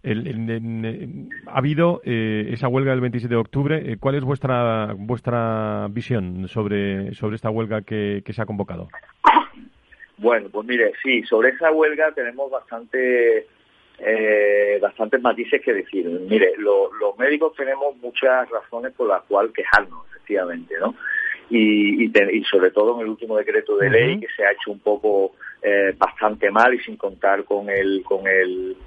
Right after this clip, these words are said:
Speaker 2: apoyo de los médicos, y tenemos muchas reivindicaciones que hacer, pero desde luego, desde nuestro colegio y yo personalmente estamos en contra de la huelga esa que se ha, que se ha producido hace, hace poco, ¿no? Y de hecho,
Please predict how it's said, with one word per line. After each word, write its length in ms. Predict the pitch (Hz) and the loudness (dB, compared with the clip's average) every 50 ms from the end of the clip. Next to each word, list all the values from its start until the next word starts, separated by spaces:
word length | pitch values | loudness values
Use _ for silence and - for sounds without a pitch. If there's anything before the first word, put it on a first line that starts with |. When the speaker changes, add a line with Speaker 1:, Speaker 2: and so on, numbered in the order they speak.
| - _ - - | -18 _ -2 2
Speaker 2:
apoyo 460 | 92 98 - - 113 113 110 110 110 104 | 2 2 4 6 4 4 6 2 0 0
de 100 | 104 101 | 0 -2
los 140 | 104 98 110 | -2 -2 0
médicos, 500 | 123 127 127 127 127 127 139 147 147 - - - - _ - | 0 2 2 0 -2 0 0 0 0 0 -6 -16 -20 _ -14
y 80 | 107 | -6
tenemos 340 | 104 104 98 104 113 123 120 120 | -4 -2 -2 -2 -2 -4 -4 -4
muchas 280 | 123 127 - 143 127 | -6 -4 -4 -2 0
reivindicaciones 640 | 127 127 123 120 120 113 120 - - 117 113 113 113 | 2 0 0 0 2 0 0 0 0 -2 -2 0 0
que 80 | 110 | 0
hacer, 320 | 95 - - 98 92 - - _ | -2 2 0 0 0 0 0 _
pero 200 | 110 101 101 107 | 2 4 4 2
desde 200 | 104 95 101 101 | 2 2 2 2
luego, 560 | 101 107 113 117 117 127 131 139 147 143 143 - | 4 4 4 2 4 2 2 2 0 -2 -2 -4
desde 200 | 107 95 101 98 | -6 -4 -4 -6
nuestro 300 | 101 95 - - 98 92 | -6 -8 -6 -8 -6 -2
colegio 640 | 95 95 92 101 104 104 117 123 127 131 135 135 135 - - - - _ | -2 2 2 2 0 2 0 2 2 4 2 2 0 -4 -12 -16 -20 _
y 120 | - 101 87 | -14 -2 2
yo 140 | 104 104 | 2 2
personalmente 760 | 104 110 92 - 113 110 107 107 104 107 107 113 110 117 120 113 | 2 0 -4 -4 -4 -2 -2 0 0 -2 -2 0 2 2 0 0
estamos 360 | 113 - 104 98 110 110 113 | 0 -2 -4 -2 -2 -4 -4
en 120 | 110 110 | -4 0
contra 400 | - 104 104 101 - 110 107 110 | 0 0 0 2 2 2 2 4
de 80 | 120 113 | 4 2
la 100 | 107 98 | 2 2
huelga 360 | 92 101 98 98 95 92 92 | 2 2 0 2 2 2 0
esa 240 | 95 - - 110 101 | 0 0 -2 -4 -2
que 120 | 101 101 - - | -2 -4 -4 0
se 100 | 98 92 | 2 2
ha, 320 | 90 90 90 87 87 - - - - - - - - _ - | 4 4 4 4 2 0 -6 -16 -20 -20 -20 -20 -20 _ -4
que 100 | 104 - - - | -2 -2 0 2
se 120 | 101 90 | 4 4
ha 420 | 90 90 90 92 92 90 92 92 92 | 4 4 4 4 4 4 4 2 2
producido 580 | - 101 101 101 98 - - 104 101 104 104 101 | 2 0 0 0 0 -2 -2 2 4 4 4 4
hace, 320 | 98 - - 95 92 90 | 2 -2 -2 0 0 0
hace 220 | 87 87 - 95 90 | -2 -4 -8 -6 0
poco, 280 | - 87 82 87 85 | 0 0 0 0 -4
¿no? 200 | 80 101 120 - - - - - - - | -2 -2 -4 -4 -8 -18 -20 -20 -10 -4
Y 80 | 104 101 | 2 4
de 140 | 95 95 98 | 4 4 4
hecho, 400 | 98 - - 117 120 120 113 | 2 2 2 2 2 2 0